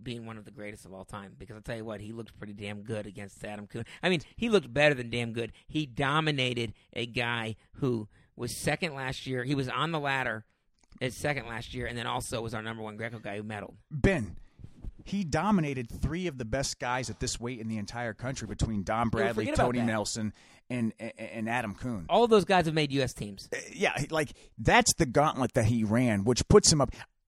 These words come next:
Speaker 2: Let's just wait till f-, we talk Final X to get to
Speaker 1: That's
Speaker 2: that,
Speaker 1: probably
Speaker 2: but
Speaker 1: the hardest gauntlet anybody ran at the World Team Trials.
Speaker 2: Uh, you know what? I, I,
Speaker 1: He
Speaker 2: I'm
Speaker 1: ran
Speaker 2: not
Speaker 1: the
Speaker 2: gonna
Speaker 1: hardest gauntlet and, and dominated it.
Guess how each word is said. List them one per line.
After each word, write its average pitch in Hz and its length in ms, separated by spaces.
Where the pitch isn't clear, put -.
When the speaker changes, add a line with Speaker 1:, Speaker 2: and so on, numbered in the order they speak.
Speaker 2:
Let's 143 160
just 107 240
wait 104 160
till 101 160
f-, - 80
we 104 80
talk 104 220
Final 104 300
X - 140
to 101 60
get 98 120
to - 60
Speaker 1:
That's 185 180
Speaker 2:
that, - 20
Speaker 1:
probably 294 160
Speaker 2:
but 190 60
Speaker 1:
the - 20
hardest 175 240
gauntlet 165 320
anybody 131 320
ran 117 300
at 135 120
the 120 200
World 127 300
Team 117 140
Trials. - 340
Speaker 2:
Uh, 110 60
you 131 120
know 123 100
what? 135 240
I, 101 200
I, 101 120
Speaker 1:
He 185 80
Speaker 2:
I'm 202 40
Speaker 1:
ran - 20
Speaker 2:
not 220 100
Speaker 1:
the 220 60
Speaker 2:
gonna 185 80
Speaker 1:
hardest 185 280
gauntlet 175 280
and, 139 140
and 127 200
dominated 107 560
it. - 80